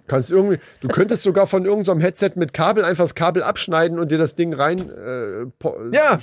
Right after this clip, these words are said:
Speaker 2: genau.
Speaker 1: ins Ohr.
Speaker 2: Genau, irgendeinen alten Kopfhörer einfach,
Speaker 1: Ja.
Speaker 2: einfach Kabel abgeschnitten und dann,
Speaker 1: Ja.
Speaker 2: äh, <laughs>
Speaker 1: Das geht schon. Und dann hast du deine Emotionen kontrolliert,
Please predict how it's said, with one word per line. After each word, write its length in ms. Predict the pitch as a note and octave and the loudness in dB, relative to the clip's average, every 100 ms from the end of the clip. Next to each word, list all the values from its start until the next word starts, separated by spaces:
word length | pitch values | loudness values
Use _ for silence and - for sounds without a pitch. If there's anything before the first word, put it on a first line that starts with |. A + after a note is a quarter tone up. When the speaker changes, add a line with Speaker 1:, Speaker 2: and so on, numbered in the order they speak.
| C4+ B3+ G3 D#3 | 2 4 4 2
Speaker 2:
genau. 40 | |
Speaker 1:
ins 120 | C3+ | -4
Ohr. 260 | A#2+ D3 E3 | -2 2 2
Speaker 2:
Genau, 180 | A#3+ G#3 | 4 4
irgendeinen 280 | - A3+ C4+ | 4 2 2
alten 200 | F3 G#3+ | 2 0
Kopfhörer 480 | - - A#3+ G#3 G3 | -4 -2 0 2 2
einfach, 380 | F#3+ D3 F3 - | 2 2 2 0
Speaker 1:
Ja. 40 | _ _ _ _ _ _ _ | _ _ _ _ _ _ _
Speaker 2:
einfach 260 | D#3 E3+ D3+ | -2 0 0
Kabel 280 | G3+ G3 G3+ | 2 2 2
abgeschnitten 720 | F#3+ E3 - F#3 - E3+ E3 | 0 -2 0 0 0 0 0
und 260 | C3 C#3+ C#3 | -2 -2 0
dann, 160 | C#3 | 2
Speaker 1:
Ja. 520 | C3+ C3+ B2+ B2+ B2+ | 2 2 2 4 2
Speaker 2:
äh, 60 | B2+ - _ _ | 0 -6 _ _
<laughs> 1200 | - _ _ _ _ - F5+ F5 - - - - | -12 _ _ _ _ -20 -20 -16 -6 -6 -4 -6
Speaker 1:
Das 160 | A2 - | -4 -2
geht 180 | B2+ B2 | -2 0
schon. 240 | G#3+ B2 - _ _ _ _ _ | 0 -2 -8 _ _ _ _ _
Und 180 | - D3 | 0 2
dann 280 | A3 G#3+ - _ _ - | 0 -2 -12 _ _ -10
hast 180 | B2+ | -8
du 60 | D#3 | -4
deine 240 | C#3+ C#3+ D3 | -2 -2 -2
Emotionen 540 | D3 D3 - A3 A3+ | -2 -2 0 0 0
kontrolliert, 680 | G#3 F#3+ F#3 F3 F3+ F3+ | -2 0 0 2 2 0